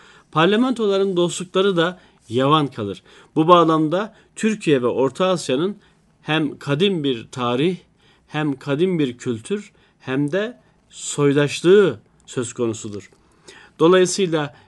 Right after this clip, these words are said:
bizim Orta Asya'yla bağımız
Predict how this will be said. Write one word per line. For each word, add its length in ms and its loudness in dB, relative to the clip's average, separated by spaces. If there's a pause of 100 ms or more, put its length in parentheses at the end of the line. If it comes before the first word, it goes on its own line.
(100)
bizim 460 0 (960)
Orta 320 0
Asya'yla 800 -2 (200)
bağımız 720 0